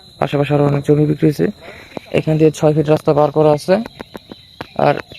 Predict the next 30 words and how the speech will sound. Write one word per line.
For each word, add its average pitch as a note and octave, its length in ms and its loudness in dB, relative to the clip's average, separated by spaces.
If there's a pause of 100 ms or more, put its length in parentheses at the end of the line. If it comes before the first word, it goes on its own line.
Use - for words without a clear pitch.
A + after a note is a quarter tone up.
(120)
এই D#3 200 4
হচ্ছে D#3 220 -2 (120)
আপনাদের D3+ 400 0
জমি, D#3 260 -2 (1000)
আশেপাশে D3+ 400 0 (240)
সব D3+ 120 0 (560)
বেচাকিনি D3 460 -2
হয়েছে C#3+ 200 0
জমি। D3+ 360 0
এই D3 40 -2
যে D3+ 120 -2 (100)
একটা D3 200 -2
জমি C#3+ 240 0
বিক্রি D3 180 -2
হয়েছে, C3+ 240 -4 (1120)
তিনতলা D3+ 360 2
ফাউন্ডেশন C#3+ 340 0
করে D3 240 2
রাখছে D3 260 -2
এটা। D3 180 -2 (920)
আর C#3+ 140 0
এখান D#3 160 -2
দিয়ে D3+ 200 6 (240)
ছয় D#3 180 2
শত-, D#3 240 -8
এ, - 20 4 (240)
ছয় D3+ 180 2
ফিট D3 160 -2
রাস্তা D3+ 220 0
বার C3+ 160 0